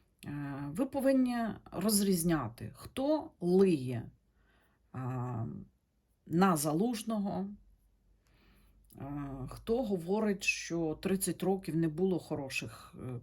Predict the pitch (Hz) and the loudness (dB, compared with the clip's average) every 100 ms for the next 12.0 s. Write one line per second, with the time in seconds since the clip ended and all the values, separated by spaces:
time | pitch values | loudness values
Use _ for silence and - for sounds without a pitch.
0 | - 143 139 214 - 165 160 - 131 131 | -6 -4 0 0 0 -4 -4 -6 -6 -6
1 | - - 143 139 131 135 123 175 214 175 | -8 -10 -6 -6 -4 -4 0 2 2 0
2 | 139 - 104 - 165 180 208 233 - 160 | -4 -8 -8 -2 4 8 8 6 2 -4
3 | 151 123 - - - - - 135 131 127 | -6 -8 -12 -20 -20 -20 -14 -10 -6 -6
4 | - 220 220 208 185 - 170 165 156 156 | 0 2 6 6 4 2 2 4 2 0
5 | 139 135 147 151 180 247 254 214 190 185 | -6 -6 -4 0 4 6 6 6 4 2
6 | 170 165 139 135 131 127 135 127 120 - | 0 0 0 -4 -6 -6 -4 -4 -4 -4
7 | - 240 214 151 131 117 113 - - 226 | -4 -2 -4 -6 -8 -6 -6 -8 -6 -2
8 | 240 - - - _ _ _ - 160 156 | -2 -4 -12 -20 _ _ _ -10 -6 -4
9 | 180 285 202 185 208 185 165 156 165 156 | -2 -2 -2 2 4 4 2 0 0 0
10 | 131 - - - 143 - 240 277 311 - | -2 -6 -10 -8 -8 -4 0 0 -4 -12
11 | - - _ 156 151 143 143 139 131 127 | -20 -20 _ -8 -6 -4 -6 -6 -6 -8